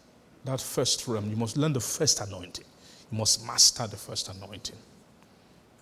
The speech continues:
So, before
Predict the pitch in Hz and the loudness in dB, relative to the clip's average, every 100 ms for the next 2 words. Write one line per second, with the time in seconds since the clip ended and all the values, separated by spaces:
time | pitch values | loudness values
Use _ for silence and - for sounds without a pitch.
0 | - - - - - - - - - - | -20 -20 -20 -20 -20 -20 -20 -20 -20 -20
1 | - - 175 131 - - - - - - | -10 0 0 0 -8 -20 -20 -20 -20 -20
2 | - - - 156 175 - 233 233 | -20 -20 -2 2 2 4 6 6